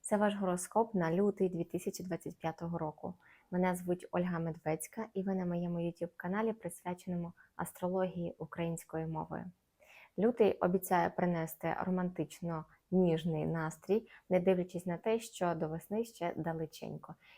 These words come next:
І це, звичайно ж таки, буде обумовлено астрологічними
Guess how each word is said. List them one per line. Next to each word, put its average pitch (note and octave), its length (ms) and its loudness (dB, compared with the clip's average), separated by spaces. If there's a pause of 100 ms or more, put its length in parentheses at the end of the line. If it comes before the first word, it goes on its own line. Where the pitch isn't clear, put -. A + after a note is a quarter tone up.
І F3+ 80 -2
це, G3 200 6
звичайно E3 520 -2
ж D3+ 100 -12
таки, - 220 -10
буде D#3 320 -2
обумовлено E3+ 720 0
астрологічними E3 800 -6